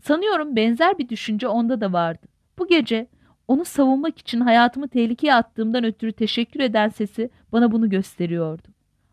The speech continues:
Aslında sözleri biraz fazla resmi ve şatafatlıydı. Ama zaten insan ruhunun üzerine bir pul gibi yapışıp kalmış bir borçlanma duygusu içindeyken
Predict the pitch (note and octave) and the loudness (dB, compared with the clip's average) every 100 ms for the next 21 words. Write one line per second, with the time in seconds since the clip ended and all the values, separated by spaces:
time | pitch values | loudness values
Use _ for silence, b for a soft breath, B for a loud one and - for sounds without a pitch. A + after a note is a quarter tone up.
0 | _ D4+ - F4+ G4 - D4+ D#4 D#4 D4 | _ 2 2 -2 -2 0 0 0 0 2
1 | D4+ D4+ - A#3 A#3 B3 G#3+ - A3 A#3 | 2 0 0 0 2 0 -2 -4 -4 -2
2 | G3+ G3+ G#3 G3 F#3+ - F#3 F#3 - - | -2 -2 -4 -2 -2 -2 -6 -6 -8 -20
3 | _ _ - F4 F4+ G#4+ G#4+ D#4+ C4 B3 | _ _ -2 0 4 4 4 -2 -2 2
4 | E4 E4 C4 A#3+ A#3 A3+ G#3 G#3+ G#3+ G#3+ | 4 4 2 0 0 0 0 2 2 0
5 | A3 - E4+ D4 A3+ A3+ G#3 - A3+ - | -4 -2 -2 -2 -2 0 -2 -4 -10 0
6 | G#3+ G3+ G#3+ - G3+ F#3 F#3+ - G#3+ A3 | 2 2 0 -6 -4 0 0 0 0 0
7 | A3 G3 G3 G3 F#3+ - G3+ G#3+ A3+ G3+ | -2 -4 -6 -6 -8 -6 -2 -2 -2 -4
8 | G3 | -6